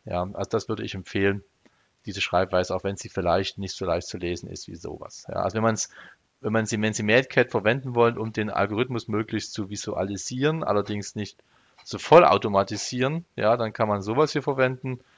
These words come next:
wenn's darum geht, das möglichst vollautomatisch zu machen, dass man die Werte nicht ständig ändern muss, ja, dann ist diese Schreibweise zu empfehlen. So, hauen wir das ja wieder raus und kommen wir zum zweiten Teil.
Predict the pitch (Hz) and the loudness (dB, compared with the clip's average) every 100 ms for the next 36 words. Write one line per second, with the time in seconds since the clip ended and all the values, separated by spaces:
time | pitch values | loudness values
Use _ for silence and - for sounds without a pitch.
0 | _ _ 110 110 117 110 107 104 110 104 | _ _ -4 0 0 0 0 -2 0 0
1 | 110 107 104 - 117 101 90 95 127 160 | -2 -4 -4 -4 0 2 2 4 4 4
2 | 127 117 101 113 120 107 117 107 104 _ | 0 -2 0 0 -2 -2 -2 -2 -4 _
3 | _ _ - 101 101 113 113 - 113 107 | _ _ -8 2 4 4 0 0 0 0
4 | 107 147 180 117 101 131 - - - 104 | 0 0 2 2 0 -2 -6 -12 0 4
5 | 117 131 - - - _ 104 113 113 120 | 4 4 -6 -20 -20 _ 0 0 -2 -10
6 | - 110 107 - 80 - 90 87 - - | -10 -6 -4 -2 -4 -4 -8 -10 -16 -16
7 | - - 90 - - 52 - - 113 76 | -12 -10 -10 -10 -12 -12 -18 0 0 0
8 | - _ _ _ _ - - 107 104 95 | -4 _ _ _ _ -10 -6 -4 -4 -6
9 | 87 - 160 - - - _ _ _ _ | -2 2 2 0 -10 -18 _ _ _ _
10 | _ _ 135 131 135 - 131 131 - 113 | _ _ 2 2 2 4 4 2 -2 -8
11 | - - 90 156 180 - 151 147 156 - | -6 2 4 4 2 4 6 6 4 0